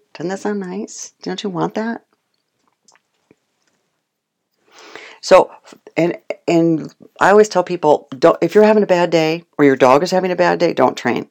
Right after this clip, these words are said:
Just skip it. 'Cause you, the second rule is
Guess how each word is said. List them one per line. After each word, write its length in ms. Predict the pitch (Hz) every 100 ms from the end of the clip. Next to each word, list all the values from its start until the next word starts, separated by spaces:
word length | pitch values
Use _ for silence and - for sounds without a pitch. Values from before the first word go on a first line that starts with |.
| _
Just 180 | 185 -
skip 260 | - -
it. 160 | - - _ _ _ _ _ _ _ _ _ _ _ _ - - - - -
'Cause 180 | 175 151
you, 100 | -
the 200 | 139 143
second 340 | - 185 185
rule 340 | 151 143 139 135
is 240 | 143 131